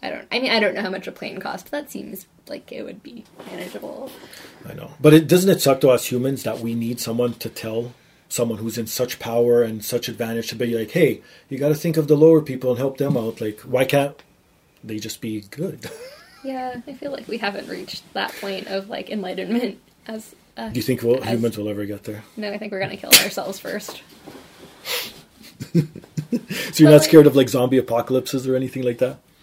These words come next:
Speaker 2: Or how about air, like, an airborne disease, like something like outbreak? You don't think that would ever happen?
Speaker 1: Yeah, it could happen.
Speaker 2: Right? Just
Speaker 1: I mean, especially measles is getting scary.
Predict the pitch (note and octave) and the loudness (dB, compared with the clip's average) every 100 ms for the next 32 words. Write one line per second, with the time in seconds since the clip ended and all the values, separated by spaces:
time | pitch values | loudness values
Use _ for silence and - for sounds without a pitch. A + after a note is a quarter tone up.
0 | _ _ _ _ _ _ - D#3+ F#3+ - | _ _ _ _ _ _ 8 10 10 8
1 | F3 F#3+ - - C#3 C#3 A#2 B2+ B2 B2 | 6 6 4 2 4 6 2 0 2 2
2 | A2 A#2+ A2+ A#2+ G#2+ G#2 A2 A2+ G#2 A#2 | 4 2 0 -4 -4 -6 -8 -8 -2 -2
3 | A#2+ F#2+ - - - A#2 A#2 A#2+ A2+ B2 | -2 -6 -12 -20 -10 -8 -6 -4 -2 0
4 | B2+ C3 A#2+ D3+ E3+ - - D4+ G4 F4+ | -2 -4 -8 -10 -14 -16 -8 -6 -6 -6
5 | B3+ C4 C#4 D4 - _ _ _ _ - | -8 -8 -14 -18 -20 _ _ _ _ -2
6 | A#2 D#3 - _ _ - A2+ A#3+ B3+ B3+ | -2 -2 -10 _ _ -12 -6 -4 -2 -2
7 | C4+ E4 G#3+ E3+ F#3+ E4 C#4+ F3+ F#3 - | -2 -2 -4 -2 -2 0 0 -2 -8 -12
8 | - F#3+ - - B3 D4+ | -12 -18 -16 -14 -14 -14